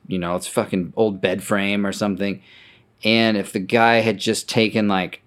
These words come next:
two more minutes and really thought about it, it could have came out a lot cleaner and a lot more professional looking just by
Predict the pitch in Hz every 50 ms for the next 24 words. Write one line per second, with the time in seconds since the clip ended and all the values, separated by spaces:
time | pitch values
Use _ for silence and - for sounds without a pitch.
0 | _ - - - - 135 131 131 135 131 135 139 139 143 139 135 127 117 110 101
1 | 101 101 - - - - - - - _ _ _ _ _ _ - - 90 90 87
2 | 90 95 92 92 98 110 117 120 123 123 123 127 120 113 117 104 104 101 101 90
3 | 95 92 92 92 92 95 92 - - _ _ _ _ _ _ _ _ _ _ _
4 | _ _ _ _ _ _ - 104 - - 117 104 - - 113 110 104 107 104 98
5 | 92 90 92 87 90 92 98 98 92 98 101 101 98 - - _ _ - - -
6 | - 123 120 110 101 87 78 76 80 85 - 120 - - 87 85 90 95 98 95
7 | 85 - 101 104 101 95 90 - - - - 131 135 127 - 120 107 92 90 92
8 | 95 - 98 101 98 95 _ _ - - - - - _ _ _ - - 123 117
9 | 117 - 113 101 95 92 92 87